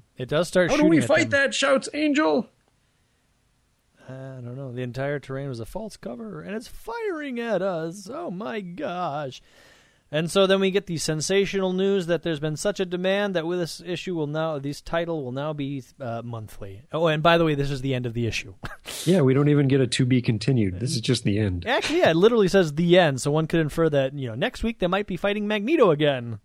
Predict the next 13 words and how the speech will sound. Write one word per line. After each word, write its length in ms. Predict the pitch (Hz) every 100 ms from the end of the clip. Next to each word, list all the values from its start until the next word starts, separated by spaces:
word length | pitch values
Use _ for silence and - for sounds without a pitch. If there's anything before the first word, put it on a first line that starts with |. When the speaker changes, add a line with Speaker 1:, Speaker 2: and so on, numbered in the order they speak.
| _ -
Speaker 1:
<laughs> 240 | - -
Can 840 | 147 - 147 - - 233 180 - 190
you 100 | 226
imagine 420 | 160 143 147 165
if 60 |
they 80 | 156
went 160 | 151 139
from 80 | 143
this 140 | 131
cliffhanger 520 | - 139 139 135 139
to 80 | 135
like, 200 | 127 127
"Oh, 400 | 180 202 190 165